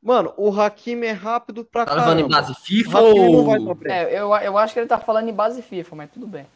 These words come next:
Speaker 2: É, então.
Speaker 1: Não, eu não tô fal-, eu não tô falando de base de fifa. Vê os jogos do P S G aí
Speaker 2: Ah,
Speaker 1: fazendo
Speaker 2: desculpa,
Speaker 1: favor que você vai
Speaker 2: desculpa,
Speaker 1: ver.
Speaker 3: Não, não, foi mal, especialista.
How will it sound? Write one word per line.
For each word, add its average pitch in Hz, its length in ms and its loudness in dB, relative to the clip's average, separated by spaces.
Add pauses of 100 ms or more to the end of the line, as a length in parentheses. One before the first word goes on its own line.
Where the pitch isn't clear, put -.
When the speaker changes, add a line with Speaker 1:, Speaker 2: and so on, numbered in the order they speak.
Speaker 2:
É, 196 260 -6
então. 170 340 -12 (680)
Speaker 1:
Não, 220 300 0
eu 226 100 2
não 269 120 -2
tô 277 160 0
fal-, 269 280 0
eu 254 80 -2
não 277 140 -6
tô 277 140 -2
falando 277 220 -2
de 247 80 -6
base 254 260 0
de 254 60 -10
fifa. 180 340 -8
Vê 185 80 -2
os 247 180 2
jogos 220 280 2
do 214 60 -16
P 208 120 0
S 196 260 -2
G 180 160 0
aí 180 140 4
Speaker 2:
Ah, 185 60 -4
Speaker 1:
fazendo 170 280 0
Speaker 2:
desculpa, 170 260 0
Speaker 1:
favor 175 140 2
que 165 60 0
você 165 120 -2
vai 208 200 0
Speaker 2:
desculpa, 139 260 -2
Speaker 1:
ver. - 80 -2
Speaker 3:
Não, - 0 - (100)
não, 190 80 2
foi - 380 0
mal, 208 180 2
especialista. 175 580 -6